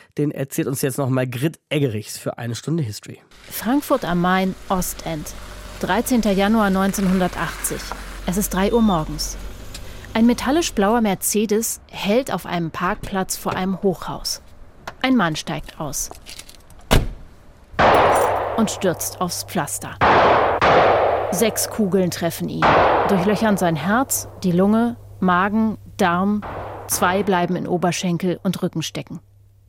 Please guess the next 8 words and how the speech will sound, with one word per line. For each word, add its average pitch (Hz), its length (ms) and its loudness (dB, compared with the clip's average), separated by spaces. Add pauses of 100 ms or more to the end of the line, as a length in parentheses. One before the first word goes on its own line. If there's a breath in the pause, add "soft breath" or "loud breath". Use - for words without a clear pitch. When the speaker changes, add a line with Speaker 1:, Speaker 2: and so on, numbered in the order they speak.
(100)
Speaker 2:
Die 226 240 2
Leiche 233 420 0
wird 254 160 0
erst 214 380 -4
später, 196 640 0 (180)
im 196 140 4
Morgengrauen, 170 840 2
entdeckt 185 640 -2